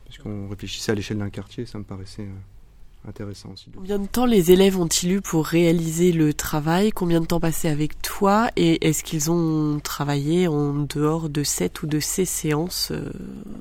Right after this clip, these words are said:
Speaker 2: avec toi au C D I ?
Speaker 1: Alors, ils ont eu quatre heures avec moi. Euh, et ils m'ont assuré n'avoir fait que de la, du montage qui leur paraissait enfantin.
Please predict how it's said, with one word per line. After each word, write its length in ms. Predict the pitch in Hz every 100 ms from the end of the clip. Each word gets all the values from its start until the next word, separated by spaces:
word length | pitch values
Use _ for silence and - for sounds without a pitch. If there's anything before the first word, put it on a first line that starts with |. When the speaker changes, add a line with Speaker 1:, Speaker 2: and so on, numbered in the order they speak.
| - - 113 - - -
Speaker 2:
avec 420 | - - - -
toi 160 | - 175
au 40 |
C 160 | - 156
D 60 |
I ? 140 | 147 - - - - - - - -
Speaker 1:
Alors, 200 | 127 120
ils 160 | 120 120
ont 60 | 131
eu 80 | 120 -
quatre 280 | - 135 147
heures 100 | 131
avec 260 | 120 113 -
moi. 240 | 120 160 - - - - - - - - - - - - - - - - - - - - -
Euh, 680 | 117 110 107 110 110 110 -
et 160 | 127
ils 80 | 123
m'ont 180 | 127 127
assuré 680 | 131 - 123 113 131 151 139 - - - - - - -
n'avoir 500 | 123 120 113 120 -
fait 240 | - 131
que 140 | 131 117
de 140 | 110
la, 180 | 110 107 - - - -
du 220 | 120 110
montage 580 | 113 117 110 113 117 113 - - - - - - - - -
qui 100 | 120
leur 160 | 107
paraissait 480 | - 113 110 - 127
enfantin. 500 | 107 - 107 - 110